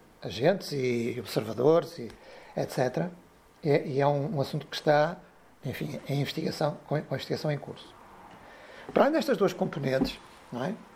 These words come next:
Há uma terceira componente muito importante dos tais custos de interesse económico geral, que, que é subsí-,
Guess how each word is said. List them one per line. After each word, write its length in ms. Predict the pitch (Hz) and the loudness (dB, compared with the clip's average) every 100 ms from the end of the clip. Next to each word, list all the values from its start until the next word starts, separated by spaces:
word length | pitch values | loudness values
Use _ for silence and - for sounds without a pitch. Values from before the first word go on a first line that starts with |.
| - - - - - - - - - - - | -20 -20 -20 -20 -20 -20 -20 -20 -20 -6 4
Há 180 | 202 208 | 6 6
uma 400 | 202 190 175 175 - _ _ | 4 4 2 0 -14 _ _
terceira 420 | - 185 277 262 214 | -4 2 6 6 6
componente 560 | 185 - 170 170 - | 2 2 2 2 2
muito 180 | 160 156 | -4 -4
importante 480 | 143 - 156 135 - | -6 0 2 2 -2
dos 140 | 139 | -8
tais 240 | - 131 - | 0 0 0
custos 320 | - 156 - | -2 -2 -2
de 60 | |
interesse 280 | 147 147 - | -2 -2 -2
económico 340 | - 127 113 135 | -4 -4 -4 0
geral, 400 | 139 143 151 156 - - - - - - - - - - - | 4 4 4 -2 -14 -20 -18 -12 -12 -12 -18 -20 -20 -16 4
que, 400 | 180 185 185 185 - - - | 8 8 8 4 -4 -14 -4
que 220 | 170 165 | 4 6
é 160 | 180 | 6
subsí-, 520 | 175 - - - 185 | 4 -2 -8 0 2